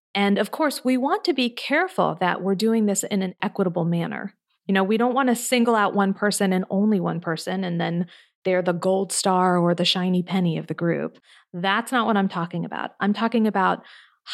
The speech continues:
highlighting each and every member of the group and being really clear about their strengths and what they bring to the table,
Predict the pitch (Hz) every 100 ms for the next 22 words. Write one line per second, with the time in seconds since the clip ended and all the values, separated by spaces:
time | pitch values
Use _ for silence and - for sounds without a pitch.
0 | - 233 233 220 208 196 - 240 233 196
1 | - 233 240 208 190 185 190 185 - 175
2 | 175 175 175 175 165 170 175 196 226 208
3 | 196 - 185 175 170 175 165 - 180 180
4 | - 196 180 175 - 170 165 170 - 185
5 | 214 175 170 170 160 160 - 339 349 -
6 | -